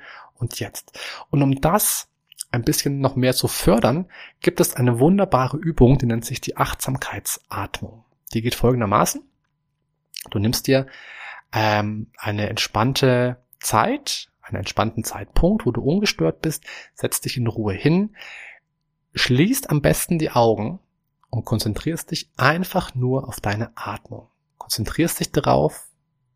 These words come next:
wie der Atem rein und wieder rausströmt. Konzentrierst dich drauf, wie dein Bauch und dein Brustkorb sich heben beim Einatmen und senken beim Ausatmen. Das ist alles. Du konzentrierst dich nur auf diese ganz kleinen Atembewegungen.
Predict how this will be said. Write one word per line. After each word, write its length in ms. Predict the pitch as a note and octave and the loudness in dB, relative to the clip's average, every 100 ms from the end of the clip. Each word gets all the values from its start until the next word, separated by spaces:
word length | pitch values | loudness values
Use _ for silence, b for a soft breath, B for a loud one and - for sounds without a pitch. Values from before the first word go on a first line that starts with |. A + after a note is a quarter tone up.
| _ - | _ -14
wie 80 | |
der 200 | - - | -10 -2
Atem 360 | G#2+ A2 - A2+ | 0 0 -2 -6
rein 640 | A2+ G#2+ G#2+ C#3 D#3+ F3 E3+ | -4 0 0 0 -4 -12 -14
und 120 | G#2+ | -14
wieder 120 | - G#2 | -6 -4
rausströmt. 760 | - - - - - D2+ - B B B B - | -2 -4 -6 -8 -8 -8 -10 B B B B -4
Konzentrierst 520 | C3+ C3+ - G3 - | 0 2 2 2 0
dich 120 | - | -6
drauf, 380 | - D3+ D#3+ - | -4 -2 -2 0
wie 60 | |
dein 160 | C3 A#2 | 0 2
Bauch 420 | B2 C#3 D#3+ - | 2 4 2 0
und 80 | C3 | -4
dein 160 | A2 A2 | -6 -2
Brustkorb 500 | B2 C#3 - A#2+ - | 0 0 0 0 0
sich 240 | A2+ - | -2 0
heben 300 | D#3+ F#3+ F3 | 0 0 -2
beim 180 | D#3+ D3 | -4 -2
Einatmen 680 | B2+ C3 B2+ B2 - B2 - b b | -2 -2 -2 -2 -4 -6 -8 b b
und 220 | - C#3 B2 | -8 -4 0
senken 420 | G#2 G#2+ A2 A#2+ | 0 -2 -4 -6
beim 180 | A2+ G2+ | -4 -4
Ausatmen. 680 | F#2+ - - - _ - _ _ _ _ _ _ _ _ _ _ _ _ | -4 -4 -6 -14 _ -20 _ _ _ _ _ _ _ _ _ _ _ _
Das 340 | C#3 F3 - - | 2 2 2 -2
ist 260 | - B2+ - | -4 -8 -2
alles. 420 | D3 D#3+ - - | -2 -2 -4 -10
Du 100 | - | -4
konzentrierst 580 | - C3 C#3 - G3 - | 0 2 0 0 -2 -4
dich 120 | - | -4
nur 140 | E3 | -2
auf 80 | F3+ | -2
diese 240 | - D3 D3+ | -2 -4 0
ganz 320 | F#3+ G#3+ - | 0 -2 -4
kleinen 300 | - D#3 D#3 | 0 0 0
Atembewegungen. 1000 | - D3 D#3+ D3 B2+ A2+ G#2+ A2+ G#2 G#2+ | -2 -4 -2 0 0 0 -2 -6 -10 -14